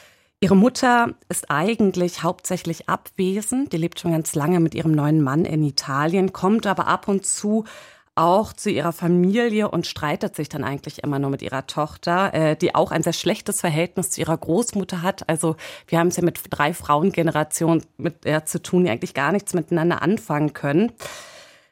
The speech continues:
Äh, bei Lydia ist das Problem für die Mutter und die Großmutter, dass sie,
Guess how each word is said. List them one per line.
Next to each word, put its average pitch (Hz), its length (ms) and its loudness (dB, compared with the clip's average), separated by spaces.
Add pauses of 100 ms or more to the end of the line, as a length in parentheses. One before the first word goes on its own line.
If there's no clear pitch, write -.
Äh, 190 220 6
bei 202 120 2
Lydia 220 680 4
ist - 300 -6
das 202 180 -4
Problem 190 560 0
für 190 100 -6
die 170 60 0
Mutter 185 380 0
und - 320 -2
die 165 60 -6
Großmutter, 170 640 -2
dass 160 180 -2
sie, 160 260 -2